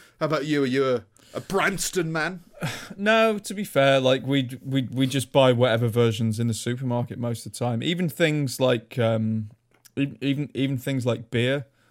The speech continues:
Speaker 2: Like, I was quite skeptical of, like, trying different kinds of beer before now. Been like, "Well, I know what I like, and if you buy cheap stuff, it'll,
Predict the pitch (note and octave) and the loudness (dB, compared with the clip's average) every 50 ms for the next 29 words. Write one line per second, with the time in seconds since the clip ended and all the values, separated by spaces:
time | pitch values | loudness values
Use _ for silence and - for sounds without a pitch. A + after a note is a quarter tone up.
0 | _ _ - C3 A#2+ A#2+ A2 - - C3 B2+ A#2+ - - C#3+ B2+ B2 B2 - - | _ _ -4 -2 0 0 0 0 0 0 0 0 2 2 2 2 2 2 -2 -2
1 | C#3 B2 - - - A#2 - C3+ B2 A#2 A2+ A2 - _ _ - - C3+ A#2 A2 | -2 -2 -2 -4 -12 -10 -6 -4 -4 -4 -4 -6 -10 _ _ -8 -4 -4 -4 -4
2 | - B2 A#2+ A2+ - - - - - A#2+ A#2+ A#2 A2+ A2+ A2 A#2 A2+ - - A#2+ | -4 -4 -4 -4 -4 -8 -10 -6 -4 -2 -2 -2 -2 -4 -4 -6 -6 -6 -8 -10
3 | A#2 G#2+ - A#2+ A#2+ A2+ A#2 A2 A#2 A#2 G2+ - B2 A#2+ B2+ B2+ A#2 B2 A#2 - | -10 -8 -6 -6 -4 -4 -4 -6 -6 -8 -8 -6 -4 -2 -2 -2 -4 -6 -8 -6
4 | C3 B2 B2 B2 B2 B2 A#2+ A2+ A#2+ A#2+ A#2+ A#2+ A#2+ A#2 - C#3 C#3+ C#3 C3+ C3+ | -6 -4 -4 -4 -4 -4 -6 -6 -6 -6 -6 -6 -6 -4 -2 0 2 2 2 2
5 | C3+ C3+ C3 B2+ A#2+ - A#2+ A#2 A#2 A#2 A#2 A2 - - - - A2+ A2+ A2 A2 | 0 0 0 0 0 0 0 -2 -2 -2 -4 -4 -6 -8 -10 -8 -6 -6 -6 -6
6 | A2 A2 - - - B2 - - B2 A#2 B2+ B2 A#2+ A#2 - - A#2 A#2+ A2+ - | -6 -8 -10 -10 -10 -10 -8 -8 -6 -2 -2 0 -2 -2 -4 -6 -8 -8 -8 -10
7 | - - A2 A2 G#2+ - A#2 G#2+ G#2+ A2+ A2 | -8 -8 -6 -6 -6 -8 -8 -8 -8 -8 -10